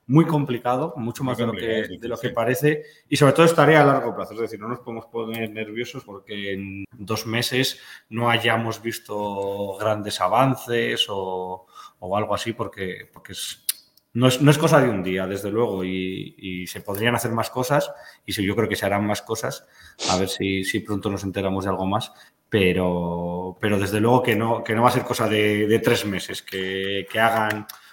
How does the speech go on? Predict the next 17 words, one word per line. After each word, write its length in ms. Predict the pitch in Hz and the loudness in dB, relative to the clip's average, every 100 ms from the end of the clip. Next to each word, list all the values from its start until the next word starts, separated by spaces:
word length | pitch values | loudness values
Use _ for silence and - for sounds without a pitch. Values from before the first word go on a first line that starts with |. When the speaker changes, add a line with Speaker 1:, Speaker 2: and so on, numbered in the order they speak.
| - | -12
Speaker 1:
o 80 | 107 | -6
que 100 | 110 | -2
lo 160 | 107 | -2
que 80 | - | 0
no, 180 | 110 - | -4 -4
que 120 | 117 | -4
nosotros 320 | 107 127 135 | -2 -2 0
haríamos, 460 | 120 127 156 110 110 | 2 6 6 4 -2
porque 200 | 110 110 | -6 -6
también 300 | 110 107 123 | -6 -4 -2
entiendo 340 | 120 135 131 | 0 0 0
que 80 | 131 | -2
nosotros 320 | 117 135 147 | -4 -2 0
no 100 | 139 | 2
somos 300 | 127 135 120 | 0 0 -2
el 140 | 117 107 | -2 -4
público 640 | 127 117 110 - 107 101 | -4 -4 -6 -4 -6 -6